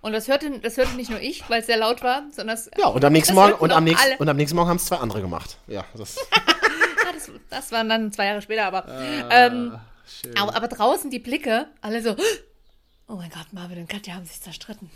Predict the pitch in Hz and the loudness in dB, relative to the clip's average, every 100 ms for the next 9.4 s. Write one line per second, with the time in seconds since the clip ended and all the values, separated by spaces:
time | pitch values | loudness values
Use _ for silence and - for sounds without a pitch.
0 | - - - - 339 285 392 - - 403 | -20 -20 -16 -4 -2 -2 -2 -2 -4 -8
1 | 587 571 605 - - - 208 - 185 - | -12 -16 -12 -10 -6 -4 -4 -2 -4 -4
2 | 135 131 143 165 170 - 151 - 185 185 | -6 -8 -8 -8 -8 -8 -8 -6 -6 -6
3 | 147 110 127 135 117 135 165 156 - 131 | -6 -6 -4 -4 -4 -6 -4 -4 -4 -2
4 | 170 190 151 113 139 123 90 - 80 76 | -2 -2 0 0 -4 -6 -10 -12 -16 -18
5 | - - _ _ _ _ 135 143 214 226 | -20 -20 _ _ _ _ -4 4 4 4
6 | 131 123 117 101 80 - - - - - | 2 -2 -6 -8 -16 -18 -18 -20 -20 -20
7 | - - - 247 202 220 175 190 190 185 | -14 -10 -4 -4 -6 -14 -14 -12 -12 -8
8 | 269 277 254 277 277 220 196 196 - 190 | -6 -4 -6 -6 -8 -6 -6 -8 -16 -14
9 | 190 185 165 175 | -12 -12 -10 -12